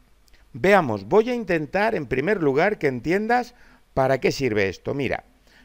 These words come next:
yo tengo aquí una toma en la que, como ves, me he acercado haciendo zoom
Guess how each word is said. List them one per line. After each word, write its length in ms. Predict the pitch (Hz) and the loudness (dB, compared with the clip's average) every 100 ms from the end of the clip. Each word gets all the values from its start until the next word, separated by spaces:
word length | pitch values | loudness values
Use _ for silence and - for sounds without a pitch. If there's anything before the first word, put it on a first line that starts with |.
| - | -8
yo 260 | 131 240 | 4 4
tengo 200 | 240 247 | 4 2
aquí 220 | 208 139 151 | 2 2 -2
una 240 | 202 190 | 0 2
toma 440 | 139 143 220 277 - - - - _ | 4 4 2 -4 -12 -20 -20 -20 _
en 160 | 135 139 | -4 0
la 100 | - | 0
que, 140 | 143 | 0
como 260 | 127 220 208 | 0 2 4
ves, 260 | 175 220 170 | 2 2 0
me 200 | 143 156 | -2 0
he 60 | |
acercado 540 | 214 190 165 156 147 143 | -2 -2 -2 2 4 4
haciendo 380 | 135 214 190 | 2 0 2
zoom 380 | 143 170 180 202 | 0 2 0 -2